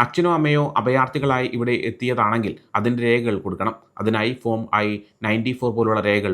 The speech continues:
ഉപയോഗിക്കാം. അച്ഛനോ അമ്മയോ ഈ നിയമം വരുന്നതിന് മുമ്പാണ് ജനിച്ചതെങ്കിൽ അവരുടെ എസ് എസ് എൻ രേഖയിലോ ജനന സർട്ടിഫിക്കറ്റിലോ അമേരിക്കൻ പൗരനാണെന്ന്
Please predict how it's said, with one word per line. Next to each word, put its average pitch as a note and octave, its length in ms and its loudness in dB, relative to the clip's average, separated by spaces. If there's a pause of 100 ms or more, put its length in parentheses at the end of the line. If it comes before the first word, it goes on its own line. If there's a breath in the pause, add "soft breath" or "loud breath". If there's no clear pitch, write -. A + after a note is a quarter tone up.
ഉപയോഗിക്കാം. F2+ 400 0 (300)
അച്ഛനോ E3+ 300 8
അമ്മയോ D3 220 8 (140)
ഈ - 100 8
നിയമം C#3 240 6
വരുന്നതിന് C3 360 6
മുമ്പാണ് B2 340 4 (120)
ജനിച്ചതെങ്കിൽ A2 460 2 (100)
അവരുടെ A2 280 4 (120)
എസ് A#2 140 -6
എസ് - 140 -8
എൻ A#2 60 2 (200)
രേഖയിലോ G#2+ 380 4 (120)
ജനന G#2+ 320 2
സർട്ടിഫിക്കറ്റിലോ A#2 600 -2 (280)
അമേരിക്കൻ A2+ 420 2
പൗരനാണെന്ന് A2+ 520 2